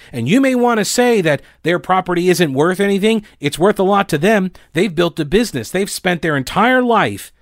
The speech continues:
building something. And what is time? What is that money? What is that property that they have invested so much in? What does that represent? It's chunks of their life. They have traded chunks of their life, time. They spent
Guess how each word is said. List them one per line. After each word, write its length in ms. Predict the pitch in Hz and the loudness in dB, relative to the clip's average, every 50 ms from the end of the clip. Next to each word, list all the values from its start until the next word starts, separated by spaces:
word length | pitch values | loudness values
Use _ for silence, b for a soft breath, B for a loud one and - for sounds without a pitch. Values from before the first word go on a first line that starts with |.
| _ _ - | _ _ -4
building 360 | 117 165 190 214 165 170 151 131 | 0 2 4 4 4 2 0 0
something. 400 | - - 135 113 - 117 107 110 | 0 -2 -2 -2 -2 -6 -6 -6
And 140 | 110 117 | -6 -2
what 180 | 139 190 220 220 | 0 0 0 0
is 300 | 208 214 214 214 185 - | 0 -2 -2 -2 -4 -6
time? 640 | - - - 196 208 208 208 214 220 226 247 247 b b b b b - | -12 -10 -6 -4 -2 0 0 0 0 -2 -2 -4 b b b b b -2
What 160 | 143 175 196 | 0 2 2
is 160 | 214 208 175 | 2 0 0
that 240 | 190 202 202 190 165 | -2 -2 -2 -2 -2
money? 340 | 160 165 170 185 202 214 196 | 0 0 2 2 2 2 0
What 220 | 151 147 180 196 | 0 0 2 2
is 160 | 208 196 165 | 0 0 0
that 220 | 170 185 185 175 - | -2 -2 -2 -4 -4
property 520 | - - 165 175 196 - - 202 208 214 | -4 0 0 2 2 2 0 0 0 0
that 180 | 175 180 170 - | -2 -4 -4 -2
they 140 | 175 175 165 | -2 -2 0
have 200 | 165 170 160 147 | 0 0 2 2
invested 540 | 156 143 127 143 165 160 - - 180 165 - | 0 0 0 0 -2 -2 -4 -6 -8 -8 -4
so 160 | - 175 160 | -4 -2 0
much 260 | 156 156 156 - - | 0 0 0 -2 -4
in? 360 | - 151 151 175 196 214 208 147 | -4 -2 -2 0 0 -2 -2 0
What 120 | 160 190 | 0 0
does 140 | 196 180 156 | 0 0 0
that 160 | 185 175 151 | -2 -2 0
represent? 500 | 170 170 - - 156 143 139 185 202 202 B B B B B | -2 -4 -2 -4 -4 -2 0 0 -2 -2 B B B B B
It's 280 | - 160 151 - - | -6 -6 -6 -6 -10
chunks 500 | - - - - 196 196 214 240 214 - | -10 -8 -6 -2 0 0 0 0 -2 -4
of 240 | - 147 127 117 120 | -6 -6 -8 -8 -6
their 400 | 123 156 165 180 180 175 180 180 - _ | -4 -2 0 2 0 0 -2 -4 -6 _
life. 640 | 117 113 120 127 143 135 104 90 - - - - - _ _ _ b b b b b b - | -6 -4 0 0 0 0 0 -2 -8 -14 -18 -20 -20 _ _ _ b b b b b b -8
They 260 | 127 156 165 196 233 | -2 0 0 2 2
have 180 | 254 262 - | 0 0 -2
traded 680 | - - - - 220 214 220 220 175 - - - - - _ _ _ _ _ _ | -6 -8 -4 -2 0 2 2 0 0 -2 -6 -8 -14 -20 _ _ _ _ _ _
chunks 460 | _ - - 196 190 208 226 214 - - | _ -6 -2 0 0 0 0 -2 -4 -4
of 220 | 180 143 123 117 | -6 -6 -6 -6
their 260 | 147 165 180 190 190 | -4 -2 0 0 0
life, 480 | 170 147 151 156 151 113 98 - - - _ _ - | 0 0 0 0 0 -2 -4 -8 -14 -20 _ _ -10
time. 400 | - - 285 277 185 98 80 - - b b b b b b b b - | -6 -4 -2 -2 -2 -2 -6 -10 -18 b b b b b b b b 0
They 160 | 165 190 254 | 2 2 2
spent 480 | 254 - - - 214 196 190 190 - | 2 -2 -4 -2 -2 -2 -2 -2 -6